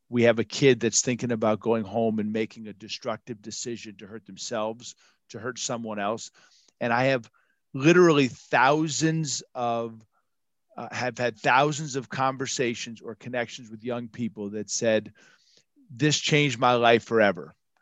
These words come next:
this one-time event." Um,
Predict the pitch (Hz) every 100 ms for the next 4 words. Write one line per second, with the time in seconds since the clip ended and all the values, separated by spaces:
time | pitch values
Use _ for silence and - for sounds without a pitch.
0 | _ - 131 - 139 139 - 131 127 123
1 | 104 98 80 _ _ _ _ _ 123 113
2 | 110 107 104